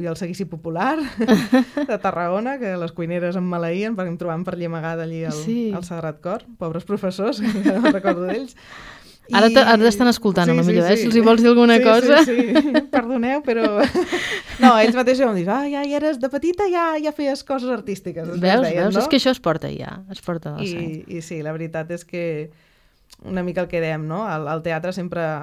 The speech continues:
Speaker 1: ajuda a tothom. Jo crec que tothom hauria de fer un curs de teatre.
Speaker 2: Sí,
Speaker 1: Bé,
Speaker 2: no?
Speaker 1: bé
Speaker 2: És
Speaker 1: sigui per entendre els sentiments d'un personatge i ser una mica més empàtics,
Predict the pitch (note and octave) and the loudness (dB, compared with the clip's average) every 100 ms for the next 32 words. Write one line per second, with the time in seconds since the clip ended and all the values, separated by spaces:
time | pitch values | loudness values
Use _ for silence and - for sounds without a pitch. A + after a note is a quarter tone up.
0 | - F#3 G3 C4+ A3+ G3 F#3+ F3 G#3 G#3 | -10 -8 -4 -4 -4 -4 -4 -6 -6 -6
1 | F#3 F#3 F3 E3 D#3+ D3+ D#3+ D#3+ D#3+ D#3 | -6 -6 -8 -8 -8 -10 -10 -10 -10 -10
2 | D3+ D3 C#3+ D3+ D3 - - - A#3 F#3+ | -8 -10 -10 -10 -12 -14 -14 -4 -2 0
3 | F#3+ F#3 G3+ F#3+ G3+ G3+ A3+ G#3+ G#3+ G#3+ | -2 -6 -6 -4 -4 -4 -8 -6 -6 -8
4 | G3+ _ _ _ _ G#3 G3 G3+ A3 A#3+ | -10 _ _ _ _ -4 -2 -2 -2 -2
5 | B3 A#3+ A3 G3+ - - _ - F3+ F3+ | -2 0 -2 -4 -8 -16 _ -10 -8 -8
6 | G3 G3 G#3+ G#3+ G3+ F#3 F3 F3+ G3 C4+ | -8 -6 -6 -8 -8 -10 -8 -8 -8 -8
7 | A#3+ F#3 F#3 F3+ F3+ F3 E3 F3 F3+ F#3 | -8 -6 -4 -6 -6 -6 -6 -6 -6 -8
8 | C4 D#4+ - | -10 -14 -20